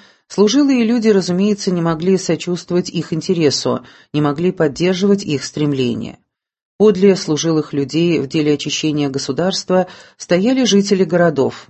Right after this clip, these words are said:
но у этих опять были свои интересы. Разгромленные в смутное время, отбывшие своих промыслишков, угнетаемые пятою деньгою, необходимую для окончательного восстановления государства,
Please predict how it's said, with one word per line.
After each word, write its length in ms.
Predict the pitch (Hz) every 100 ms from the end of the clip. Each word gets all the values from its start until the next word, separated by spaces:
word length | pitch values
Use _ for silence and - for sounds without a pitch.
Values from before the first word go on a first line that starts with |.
| -
но 220 | 156 165
у 60 | 160
этих 360 | 175 - -
опять 380 | 190 190 156 135
были 300 | 131 143 151
свои 420 | - 156 139 135
интересы. 680 | 131 131 135 117 - 113 - _ _ _ _ _ _
Разгромленные 960 | 151 214 180 220 262 254 247 220 202 -
в 60 |
смутное 500 | - 180 175 160 147
время, 560 | 143 185 220 156 113 - _ _ -
отбывшие 800 | 139 127 190 196 - 175 160 -
своих 540 | - 147 147 151 - _ _ -
промыслишков, 960 | 185 175 143 143 131 - - 185 - _ _ _ -
угнетаемые 1040 | 180 185 190 220 233 214 208 196 180 - _ _ -
пятою 600 | 190 165 156 139 123 -
деньгою, 800 | 131 156 139 202 233 143 110 - _ -
необходимую 720 | 180 185 - 202 196 165 151
для 180 | 143 160
окончательного 1080 | - 196 214 202 - 151 123 131 127 120 120
восстановления 800 | 123 131 - 135 135 147 143 131 127
государства, 880 | 131 147 175 226 - - 202 202